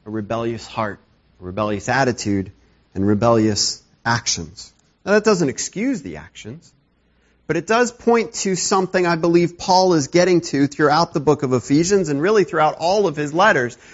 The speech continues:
where he starts with helping us to understand our relationship with God through Jesus Christ.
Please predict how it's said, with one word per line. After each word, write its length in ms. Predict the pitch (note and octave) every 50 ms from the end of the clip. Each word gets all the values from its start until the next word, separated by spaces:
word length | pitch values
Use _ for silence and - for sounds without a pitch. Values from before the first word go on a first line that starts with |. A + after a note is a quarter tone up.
| - - _
where 160 | E3+ E3+ D#3+
he 140 | F3 F#3 F3
starts 720 | - - - - - A#3+ B3 B3+ G#3+ F#3+ F#3+ F#3 - - _ _ _ _ _
with 280 | E3+ F3+ F3 - -
helping 420 | - - F3+ F#3+ A3 - G#3+ G3+ F#3
us 140 | F3 - -
to 80 | E3+
understand 540 | D3 D#3 E3 D#3+ - - D#3+ D3+ D3+ C#3+ B2+ -
our 200 | B2+ C#3 D3+ E3
relationship 680 | E3 E3+ D#3 C#3+ C3+ C3 C3 - - C3+ - C#3 B2+ -
with 140 | B2+ A2+ -
God 240 | A2 A2 A2+ G#2+
through 160 | - - A#2 G#2+
Jesus 400 | G2 - A2+ A2 G2+ G2+ F#2+ -
Christ. 420 | - F#2+ F2+ F#2 - - -